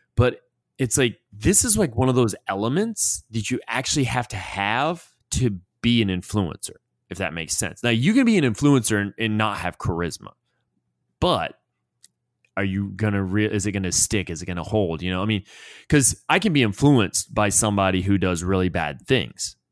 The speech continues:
Well, I'm influenced not to do those really bad things, but they never had charisma or anything like that, right? But at the same time,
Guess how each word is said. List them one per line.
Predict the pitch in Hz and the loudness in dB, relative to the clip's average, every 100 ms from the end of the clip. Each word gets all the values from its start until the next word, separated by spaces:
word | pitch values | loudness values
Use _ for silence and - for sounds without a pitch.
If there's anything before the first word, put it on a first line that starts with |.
| _ _ | _ _
Well, | 110 113 | -6 -4
I'm | 117 117 | 0 0
influenced | 101 - 151 117 - | 0 0 2 2 2
not | 113 95 | -2 -2
to | 92 | 0
do | 113 104 | 2 2
those | 82 90 | 2 0
really | 85 80 | -2 -2
bad | 71 64 - | -6 -8 -4
things, | 120 64 - - _ _ | -4 -6 -14 -20 _ _
but | 104 | -6
they | 98 95 | -4 -2
never | 92 82 | -2 -4
had | 78 | -8
charisma | - 110 107 95 | -6 0 0 0
or | 85 | -4
anything | 78 62 71 | -6 -8 -12
like | 62 - | -10 -4
that, | 113 62 60 | -4 -4 -6
right? | 90 104 - - - _ _ | -6 -8 -14 -20 -20 _ _
But | 139 | 0
at | 131 | 0
the | 113 | 0
same | 185 214 190 | 0 0 0
time, | 98 82 87 | -2 -2 -6